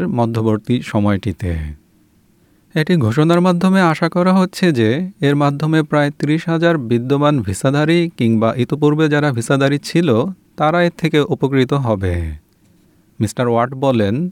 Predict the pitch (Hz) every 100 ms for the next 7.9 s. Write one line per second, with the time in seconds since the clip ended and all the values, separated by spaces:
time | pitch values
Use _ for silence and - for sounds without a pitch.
0 | - 190 143 170 151 123 131 151 151 143
1 | 156 139 117 117 113 - 127 139 151 135
2 | 135 143 147 165 160 135 117 101 98 180
3 | - _ _ _ - 156 - 180 175 175
4 | 160 156 165 170 160 - 165 117 123 131
5 | - 165 156 127 123 143 131 147 147 151
6 | - 135 131 135 - 127 107 151 196 -
7 | 117 107 107 143 117 98 87 - 98